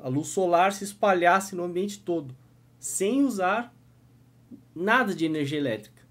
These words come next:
Seria um jeito muito, mas muito caseiro de economizar também, durante o dia, é claro.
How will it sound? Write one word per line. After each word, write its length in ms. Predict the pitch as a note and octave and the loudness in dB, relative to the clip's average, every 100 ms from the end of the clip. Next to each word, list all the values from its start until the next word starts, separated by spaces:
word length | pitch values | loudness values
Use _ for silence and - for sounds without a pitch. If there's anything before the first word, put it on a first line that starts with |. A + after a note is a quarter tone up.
| _ _ _ - | _ _ _ -20
Seria 260 | - C#3 F3 | -8 -2 0
um 80 | G#3+ | 2
jeito 360 | A3+ B3 B3+ | 0 0 0
muito, 500 | G#3 G#3+ A3 D4+ D4+ | -2 0 2 2 0
mas 220 | B3 A3 | -4 -2
muito 220 | G3 A#3 - | -2 -4 -2
caseiro 440 | A#3 F3 E3+ G3+ | -2 0 0 0
de 120 | G3+ | -2
economizar 600 | A3 A3+ A3 G#3 F3 F3+ | -6 -4 -4 -2 -4 -4
também, 440 | - A3 D#3+ C#3+ C3+ _ _ _ | -4 -6 -4 -6 -8 _ _ _
durante 420 | C#3+ C#3+ E3+ - | -2 0 0 -2
o 60 | A3 | -8
dia, 300 | D3+ D3+ F3+ | -8 -6 -6
é 20 | |
claro. 400 | G3 E3 C#3+ B2+ | -4 -4 -2 -4